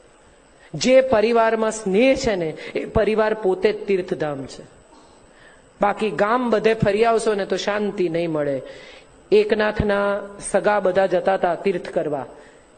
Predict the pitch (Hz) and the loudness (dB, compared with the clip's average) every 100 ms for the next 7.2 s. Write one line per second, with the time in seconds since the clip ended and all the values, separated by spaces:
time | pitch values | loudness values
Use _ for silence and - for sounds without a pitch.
0 | - 196 208 208 220 220 208 196 202 202 | -4 -2 0 0 2 2 2 2 0 2
1 | 196 185 190 208 202 202 - 196 196 196 | 2 2 0 0 -2 -4 -4 -2 0 -2
2 | 185 185 185 185 180 175 170 165 165 156 | -2 -2 -2 -4 -2 -2 -2 -2 -4 -6
3 | 151 143 127 120 - - 175 - 196 190 | -6 -6 -6 -10 -16 -6 -6 -2 0 2
4 | 196 180 180 170 135 - - - - - | 2 2 0 0 -4 -6 -14 -20 -20 -20
5 | _ _ _ _ - 175 180 185 151 - | _ _ _ _ -4 -4 0 -2 -2 -8
6 | - - - 185 180 175 180 208 214 180 | -18 -10 -2 0 2 2 2 4 4 2
7 | 151 | 0